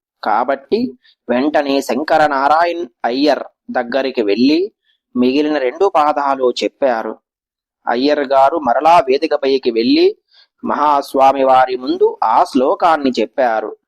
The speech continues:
స్వామివారు ఆయనతో, "నీకు ఈ శ్లోకం తెలియదన్నావు, మరి ఇప్పుడు ఎలా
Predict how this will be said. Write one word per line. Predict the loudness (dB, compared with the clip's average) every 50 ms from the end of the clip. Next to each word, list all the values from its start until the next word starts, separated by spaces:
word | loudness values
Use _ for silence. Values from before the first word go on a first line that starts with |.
| _ _ _ _ _
స్వామివారు | -18 -10 -6 -2 0 2 2 2 2 0 2 4 4 6 6 4 4 0 -2 -2
ఆయనతో, | -2 0 0 0 0 -2 -4 -2 -2 0 0 2 2 2 0 -2 -6 -12 _ _ _ _ _ _ _ -4
"నీకు | -2 -2 0 -2 0 0 0
ఈ | 2 2 0 0
శ్లోకం | 0 0 0 0 0 0 -2 -4 -4 -4
తెలియదన్నావు, | -4 -2 -2 0 0 0 0 0 0 -2 -2 0 0 0 0 -2 -4 -8 -10 _ _ _ _ _ _ _ -6 -4
మరి | -2 -2 0 0
ఇప్పుడు | -2 -2 -2 -2 -2 0
ఎలా | 0 0 0 2 4 2 2